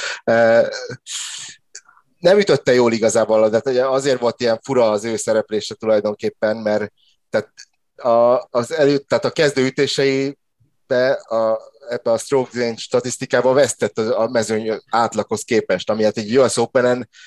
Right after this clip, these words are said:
hogyha, hogyha mínuszos a, a drive-od, akkor, akkor hogy, hogy vagy ott az elején? Tehát ez, ez, ez egy kicsit érthetetlen volt, de hát egyébként azért, mert annyira jó pattolt ő is, mint, mint a Rory,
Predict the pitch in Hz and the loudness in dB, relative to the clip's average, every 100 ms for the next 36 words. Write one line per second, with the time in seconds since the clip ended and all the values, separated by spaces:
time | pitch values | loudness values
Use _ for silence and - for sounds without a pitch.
0 | _ - 107 107 107 85 98 110 110 123 | _ -10 -4 0 0 0 -4 -4 -4 -2
1 | 127 107 107 110 110 110 104 113 120 127 | -2 -2 -2 0 0 0 0 0 0 0
2 | 117 - 120 113 _ _ _ - 110 - | -2 -2 -2 -2 _ _ _ -10 -10 -4
3 | 123 135 - 131 135 135 127 - 131 139 | 0 0 0 -2 0 0 0 0 0 2
4 | 123 101 95 104 104 117 110 110 113 113 | 2 2 -4 -6 -4 -2 -2 -2 -4 -2
5 | 123 113 120 - 135 117 131 127 113 104 | -4 -2 -4 -6 -8 -2 2 2 0 -2
6 | 101 104 107 120 110 104 110 - - 123 | -2 -4 -2 0 -2 -4 -8 -12 -6 -2
7 | 110 113 113 120 107 104 104 110 107 95 | -2 -2 0 0 2 0 2 0 0 0
8 | 98 95 98 - 95 104 101 87 95 92 | -2 -2 -6 -4 -4 -2 -2 -4 -12 -12
9 | - 95 - 92 98 95 117 | -8 -8 0 2 4 2 0